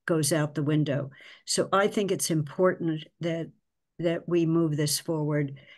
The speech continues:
And so I, I'm not just a yes, but I'm a strong yes recommending moving it forward. Um, last time we almost had some no's because people wanted to challenge the, it was only linked to option three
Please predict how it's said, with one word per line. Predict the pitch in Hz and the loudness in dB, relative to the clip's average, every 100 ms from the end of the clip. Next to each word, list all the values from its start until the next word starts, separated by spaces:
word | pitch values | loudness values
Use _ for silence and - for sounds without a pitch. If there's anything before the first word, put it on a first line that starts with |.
| _ _ | _ _
And | 170 160 | -4 -2
so | 175 165 165 160 | -2 0 -2 -4
I, | 170 160 165 170 - | -4 -4 -2 -4 -2
I'm | 185 175 170 | 0 2 2
not | 190 185 | 0 0
just | 175 - | -2 0
a | 160 | 2
yes, | 165 156 151 | 2 2 -2
but | - 160 | -4 -2
I'm | 151 | 0
a | 147 | 0
strong | - - 180 175 175 | -2 -2 2 4 4
yes | 160 135 135 | 2 0 -2
recommending | - 139 147 143 143 139 127 147 - | -2 -2 0 -2 -2 -2 -4 -4 -2
moving | 147 143 139 | 0 0 -2
it | 139 - | -4 -4
forward. | 147 139 131 135 - _ _ - | -4 -2 -4 -8 -14 _ _ -10
Um, | 156 156 151 - - - - | -6 -6 -8 -14 -20 -14 2
last | 196 214 214 | 4 6 4
time | - 175 160 | 0 2 2
we | 165 - | 0 0
almost | 190 190 180 - - - _ _ _ | 0 2 0 -4 -12 -20 _ _ _
had | - 185 170 165 | -4 0 0 -2
some | - 170 160 | -4 -2 0
no's | 165 160 151 156 - | 0 0 0 -4 -4
because | 165 175 151 | -4 -2 -2
people | - 170 165 160 151 - | 2 2 2 -2 -2 -2
wanted | 170 165 156 | 0 0 -2
to | 165 | -4
challenge | - 180 165 156 147 147 - - _ - | -4 -2 0 2 0 -2 -6 -16 _ 2
the, | 165 | 4
it | 160 | 4
was | 165 147 - | 2 -2 0
only | 185 202 208 196 165 | 4 4 4 4 4
linked | 170 180 131 - | 2 0 -2 -12
to | 180 | -8
option | 156 151 143 165 139 | -6 -6 -2 0 0
three | 135 180 147 143 139 | 0 2 2 0 -2